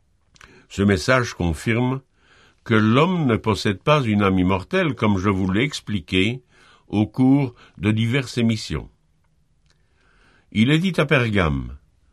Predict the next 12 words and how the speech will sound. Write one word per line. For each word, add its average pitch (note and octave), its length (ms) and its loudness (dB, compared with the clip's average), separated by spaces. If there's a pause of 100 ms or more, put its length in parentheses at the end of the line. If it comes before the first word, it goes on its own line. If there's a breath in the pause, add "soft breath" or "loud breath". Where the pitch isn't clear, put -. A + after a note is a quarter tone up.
(640)
Voici D3+ 460 2
ce - 100 -6
que D3+ 100 -2
dit D3+ 200 0
celui C#3+ 400 -2
qui C3 160 -2
a A#2 80 6
l'épée C3+ 540 2
aiguë B2+ 560 2
à G#2+ 120 2
deux B2 160 0
tranchants. G2+ 680 -2